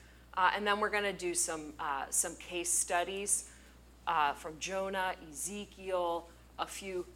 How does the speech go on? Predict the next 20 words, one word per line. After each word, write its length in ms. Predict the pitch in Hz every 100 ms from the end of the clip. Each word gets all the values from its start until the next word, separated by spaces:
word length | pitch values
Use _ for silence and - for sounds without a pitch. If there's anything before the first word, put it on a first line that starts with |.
| -
different, 800 | 208 190 - 190 175 175 165 -
uh, 200 | 160 147
passages 920 | - - 175 165 - 180 170 165 156
where 200 | 160 160
creation 1120 | 151 - 190 175 156 160 175 - 240 240 247 254 - - - - -
is 280 | 202 196
identified 680 | 190 180 185 196 190 202 196
as 220 | 185 175
recipient 720 | 160 165 - 190 208 196 190 185
and 180 | 175 175
participant. 840 | - 170 185 180 196 - 208 208 - - - - -
And 120 | 185
then 120 | 196
we're 100 | 220
gonna 180 | 262 285
look 220 | 226 196
at 80 | 202
a 60 | 185
couple 420 | 190 180 175 170 - - -
passages 960 | - 196 202 - 208 175 170 160 -